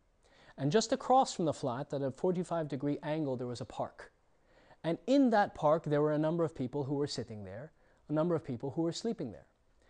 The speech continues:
And one night, as we were standing then on the balcony, she turned to me and said, "Daddy, why are those people sleeping in the park?"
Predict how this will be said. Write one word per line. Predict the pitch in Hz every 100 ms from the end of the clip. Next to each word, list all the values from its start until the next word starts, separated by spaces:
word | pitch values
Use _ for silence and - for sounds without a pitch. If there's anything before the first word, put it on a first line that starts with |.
| _ -
And | 170 240
one | 330 285
night, | 220 208 233 -
as | 180 175
we | 180
were |
standing | 156 - 214 233 202 151 135
then | 156 139 104 - - -
on | 147 190
the | 214
balcony, | 208 247 139 98 110 - _ _ _ _ _
she | - 185
turned | 226 339
to | 302
me | 208 190 190
and | 185 180
said, | 185 180
"Daddy, | 254 214 123 190 - - - _ _ _ _ _ -
why | 220 349
are | 311
those | 262
people | - 247 220
sleeping | - 214 226 170 131
in | 123
the |
park?" | 120 - 175 - -